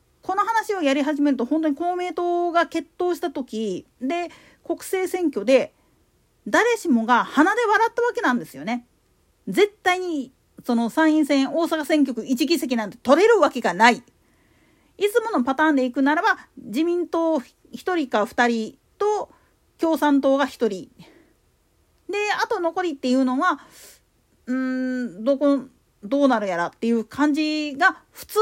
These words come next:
だったのが、この時に公明党が取ったもんだから、「なんでやねん」っていう話になって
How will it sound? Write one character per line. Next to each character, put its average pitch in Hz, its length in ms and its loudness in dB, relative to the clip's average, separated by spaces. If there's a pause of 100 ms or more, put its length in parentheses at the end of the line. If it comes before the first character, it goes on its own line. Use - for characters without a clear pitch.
(140)
だ 427 80 0
っ 415 120 -8
た 254 120 -2
の 196 120 -8
が、 240 360 2 (760)
こ - 100 -6 (160)
の - 0 -
時 349 260 -2
に 254 280 0 (1400)
公 370 220 2
明 370 180 -2
党 359 220 0
が 349 180 4 (160)
取 480 180 4
っ - 40 -20
た 311 100 2
も 247 180 2
ん 220 80 0
だ 160 80 -8
か - 140 -4
ら、 254 260 4 (760)
「な 285 180 10
ん 330 80 8
で 339 100 6
や 359 120 8
ね 294 120 8
ん」 233 40 4
っ - 20 2
て 240 80 0
い 240 60 4
う 226 40 4
話 269 360 2
に 185 80 -8
な 196 80 -8
っ - 40 -14
て 247 160 -2